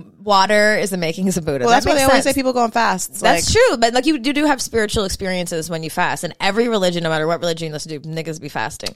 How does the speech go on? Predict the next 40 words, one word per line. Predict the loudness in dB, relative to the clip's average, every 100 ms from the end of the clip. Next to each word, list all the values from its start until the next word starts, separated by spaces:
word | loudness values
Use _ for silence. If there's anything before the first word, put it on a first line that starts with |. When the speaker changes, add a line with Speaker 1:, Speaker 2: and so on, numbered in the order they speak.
| -2
Speaker 2:
I | 0
really | 0 -2 0
felt | 0 0
that | -2 -2
way, | -4 -4
and | -4 -4
then, | -4 -6 -8
and | -8 -8
then | -8
I | -6
really | -4 -4 -4
do. | -6 -4 -2 0
Like, | 0 0
when | -2
I | -2 -2
started | -4 -4 -4 -6
to | -8
incorporate | -6 -6 -4 -8 -8
food, | -8 -6 -4
I | -4 -4
was | -4
almost, | -6 -4 -6 -4
like, | -6
hesitant. | -4 -4 -4 -4 -6 -6 -6
I |
was | -4
like, | -6 -8
"Bitch, | -10 -6
you | -4
Speaker 1:
You're | 2
Speaker 2:
have | 2 0
Speaker 1:
if |
Speaker 2:
to | -4
eat," | -4 -4 -6 -16 -20 -4
but | 2 2
I | 2
was | 0
like, | -2 -2
Speaker 1:
Not |
Speaker 2:
"I | 0